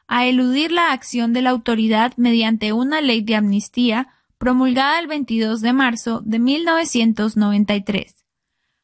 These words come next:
Agregó que con esta ley les garantizaba plena y absoluta impunidad a los autores materiales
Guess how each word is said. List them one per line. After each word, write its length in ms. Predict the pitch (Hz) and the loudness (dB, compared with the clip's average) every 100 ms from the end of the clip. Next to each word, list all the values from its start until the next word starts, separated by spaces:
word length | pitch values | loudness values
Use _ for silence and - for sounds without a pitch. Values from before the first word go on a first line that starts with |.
| _ - | _ -4
Agregó 440 | 220 214 214 247 | 0 0 2 0
que 140 | 254 330 | 0 -4
con 220 | 330 285 | 0 0
esta 300 | 233 - 233 | 0 -2 -2
ley 340 | 247 233 240 - | 0 0 -2 -4
les 240 | 247 247 | -4 -2
garantizaba 800 | 247 247 254 240 - 269 277 285 | 0 0 -2 -4 -2 2 2 0
plena 340 | 311 302 349 349 | -2 -2 -2 0
y 60 | |
absoluta 500 | 320 - 254 240 220 | -2 -2 -4 -4 0
impunidad 720 | 233 233 262 240 226 208 220 - | -2 0 2 4 4 2 0 -4
a 100 | 226 | -6
los 220 | 220 214 | -6 -6
autores 440 | 208 202 233 269 269 | -8 -4 -4 -4 -2
materiales 800 | 277 247 220 220 214 220 240 | -2 0 0 0 0 -4 -4